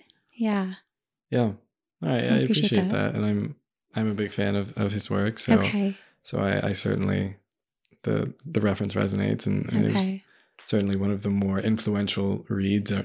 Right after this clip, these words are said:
Speaker 2: during a, a darker time of mine years ago. So it, it's something I often turn back to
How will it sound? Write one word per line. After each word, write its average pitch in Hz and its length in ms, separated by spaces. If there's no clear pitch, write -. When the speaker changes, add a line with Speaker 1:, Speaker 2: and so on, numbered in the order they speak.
Speaker 2:
during 101 280
a, 101 200
a 117 100
darker 107 300
time 101 320
of 107 220
mine 98 180
years 107 240
ago. 98 460
So 104 240
it, 98 100
it's 104 120
something 101 220
I 98 100
often 98 260
turn 101 180
back 95 260
to 101 320